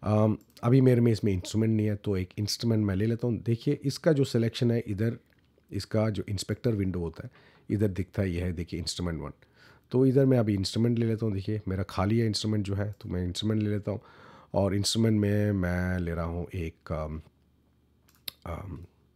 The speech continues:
synthesizer, जो basically Logic Pro X K आता है। और इस synthesizer में, आ, मैं अकॉस्टिक पियानोज़ में ग्रैंड पियानो ले लेता हूँ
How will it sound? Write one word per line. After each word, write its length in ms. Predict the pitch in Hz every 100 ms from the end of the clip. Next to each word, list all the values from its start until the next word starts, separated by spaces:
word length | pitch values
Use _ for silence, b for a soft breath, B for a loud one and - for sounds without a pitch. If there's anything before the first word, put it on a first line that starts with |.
| _ _ b b b b b b b _ _
synthesizer, 680 | - 85 85 87 113 151 160
जो 180 | 135 135
basically 580 | 110 - 107 104 101 98 -
Logic 320 | 95 95 -
Pro 240 | - 101 87
X 80 | -
K 80 |
आता 280 | 98 90 104
है। 180 | 101 104
और 220 | 120 90
इस 140 | 104 107
synthesizer 460 | 95 95 90 92
में, 240 | 95 92 92 b b b - -
आ, 480 | 82 85 82 82
मैं 160 | 76 87
अकॉस्टिक 420 | - 92 - 98 -
पियानोज़ 360 | 90 87 82
में 180 | 90 80
ग्रैंड 260 | 85 82 82
पियानो 260 | 82 80
ले 100 | 76
लेता 240 | 76 78
हूँ 120 | -